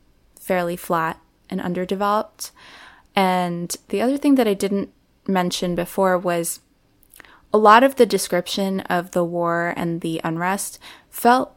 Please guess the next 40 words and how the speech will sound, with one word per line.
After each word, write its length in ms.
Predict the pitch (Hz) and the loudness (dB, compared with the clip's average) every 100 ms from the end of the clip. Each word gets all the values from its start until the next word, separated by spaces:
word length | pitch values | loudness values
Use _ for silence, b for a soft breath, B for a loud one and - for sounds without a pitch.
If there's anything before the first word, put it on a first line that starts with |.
| _ _ _ _ _ | _ _ _ _ _
like 200 | - 208 | -4 -4
how 180 | - 202 | -2 0
it 180 | 208 - | 2 0
is 140 | 190 175 | -4 -4
described 760 | 180 - - 165 180 185 - _ - | -6 -8 -4 -2 -4 -6 -16 _ -8
in 100 | 185 | -6
a 280 | 175 170 170 - _ _ _ _ _ - | -4 -6 -10 -16 _ _ _ _ _ -10
average 380 | 170 170 170 - | -8 -2 -4 -4
history 420 | - - - 170 | -8 -10 -8 -8
textbook, 800 | - - 180 - - 262 285 - | -8 -10 -10 -12 -4 -4 -4 -2
where 240 | 196 185 185 B B | 0 0 -2 B B
it's 160 | - 190 | -8 -4
a 60 | 190 | -4
kind 200 | - 220 | -2 -2
of 60 | |
a 40 | 190 | -2
quick 300 | - 180 - | -4 -6 -6
succession 460 | 160 - 165 - | -8 -8 -6 -6
of 80 | 170 | -8
facts 600 | - 170 170 - - - | -6 -6 -6 -12 -12 -8
without 320 | 180 165 165 | -6 -4 -4
much 180 | 180 - | -6 -8
context, 640 | - 196 196 208 214 - 180 | -6 -6 -2 -4 -4 -6 -6
and 80 | |
there's 140 | 170 165 | -4 -6
a 40 | |
lot 140 | 165 180 | -8 -6
of 80 | |
names 480 | 175 196 202 196 196 | -4 -4 -2 -4 -4
and 80 | 170 | -6
locations 600 | - - 208 - 190 180 | -8 -4 -4 -2 -4 -4
and 200 | 175 165 | -6 -6
dates 440 | - 185 185 - - | -2 -2 -2 -4 -4
and 240 | 165 165 B B B B - | -4 -6 B B B B -8
people 320 | 226 202 202 | -4 2 2
that 160 | 180 - | 2 0
aren't 140 | 185 | -2
necessarily 420 | 185 180 185 175 | -4 -4 -4 -4
important 480 | 170 - 170 - - | -4 -6 -4 -4 -4
to 420 | - 175 165 160 | -6 -6 -4 -8